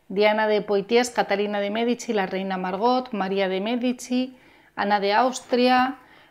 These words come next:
están también María Teresa de Austria, eh, la marquesa de Pompadour, Madame du Barry y María Antonieta. Hay alguna más que no he mencionado.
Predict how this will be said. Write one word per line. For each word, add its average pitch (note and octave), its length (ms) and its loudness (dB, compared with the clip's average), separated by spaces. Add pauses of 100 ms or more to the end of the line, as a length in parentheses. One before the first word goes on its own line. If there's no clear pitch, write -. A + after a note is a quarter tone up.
(100)
están G#3 360 2
también G#3 340 0
María G3+ 360 2
Teresa G3+ 440 -2
de G3+ 140 2
Austria, C4+ 960 2
eh, A3 460 4
la G#3+ 100 2
marquesa A3+ 440 -2
de G#3+ 60 2
Pompadour, G#3+ 640 0
Madame A#3 380 2
du G#3 100 0
Barry B3+ 500 0
y B3 160 4
María A#3+ 300 4
Antonieta. G3 600 -6
Hay B3+ 160 6
alguna B3 340 4
más B3+ 200 -2
que G#3+ 120 -4
no G#3 120 0
he A3 120 0
mencionado. A3+ 600 -2